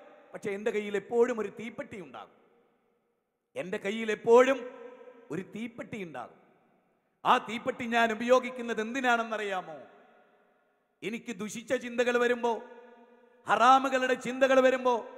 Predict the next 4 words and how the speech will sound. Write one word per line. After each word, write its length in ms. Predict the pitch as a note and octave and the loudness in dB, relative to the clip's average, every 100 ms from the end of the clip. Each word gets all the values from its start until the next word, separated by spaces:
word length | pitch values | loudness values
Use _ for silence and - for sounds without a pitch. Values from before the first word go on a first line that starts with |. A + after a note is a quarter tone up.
| - - - - - | -20 -20 -20 -20 -2
അള്ള 300 | E3 A#3 B3 | 2 2 2
വിലക്കിയ 460 | B3 A#3 B3+ A#3+ B3 | 0 0 0 0 -2
ചിന്തകൾ 480 | A#3 A3+ B3+ B3 B3 | 0 -2 -2 0 2
വരുമ്പോ, 440 | A#3+ A#3+ A#3+ G#3+ | 2 0 -2 -4